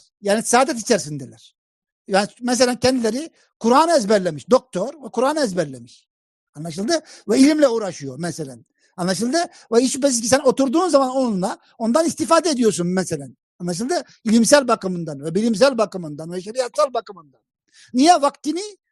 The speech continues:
bu gibi hurda işlerle,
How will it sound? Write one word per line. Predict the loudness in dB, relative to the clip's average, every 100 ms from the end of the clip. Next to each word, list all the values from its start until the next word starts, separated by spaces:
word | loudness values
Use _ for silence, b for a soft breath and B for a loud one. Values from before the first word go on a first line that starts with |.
| _ -6
bu | 0
gibi | 2 2 2 -2 _ _ _
hurda | _ -2 2 2 2 -6 _
işlerle, | -16 -4 -2 -2 -6